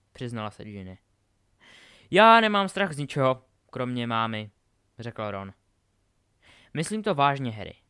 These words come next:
Nezachovám se, jako Cornelius Popletal, nestrčím hlavu do písku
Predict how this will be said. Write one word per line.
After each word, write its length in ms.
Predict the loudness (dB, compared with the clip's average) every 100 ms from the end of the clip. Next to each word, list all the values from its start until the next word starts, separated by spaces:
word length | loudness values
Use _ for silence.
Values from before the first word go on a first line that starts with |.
| -8
Nezachovám 540 | -4 -4 -4 -4 -4
se, 100 | -4
jako 180 | -6 -6
Cornelius 580 | -4 -4 -2 -4 -4 -8
Popletal, 640 | -12 -6 -6 -6 -18 -14
nestrčím 480 | -12 -12 -12 -8 -4
hlavu 220 | -2 -2
do 120 | -4
písku 480 | -6 -8 -8 -8 -10